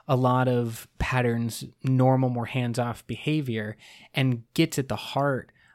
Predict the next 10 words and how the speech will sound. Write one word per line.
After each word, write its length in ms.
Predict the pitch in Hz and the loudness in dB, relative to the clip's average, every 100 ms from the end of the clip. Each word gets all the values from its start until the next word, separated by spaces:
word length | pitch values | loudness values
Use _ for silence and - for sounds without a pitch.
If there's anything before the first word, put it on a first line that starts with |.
| - | -4
of 360 | 139 123 120 110 | 2 2 2 -2
what 280 | 110 127 123 | 0 2 4
is 180 | 117 117 | 0 0
going 380 | 127 120 117 117 | 0 2 0 0
on 400 | 120 113 110 110 | -2 -2 -4 -4
that 280 | 123 113 107 _ _ _ _ _ _ - | -2 -2 -4 _ _ _ _ _ _ -8
Shallan 540 | - 139 120 127 139 139 | -2 0 2 4 2 2
has 200 | 123 - | -2 -2
forgotten, 680 | 120 123 135 127 110 110 | 0 8 8 6 0 -4
or, 440 | 110 127 113 110 | -2 0 0 0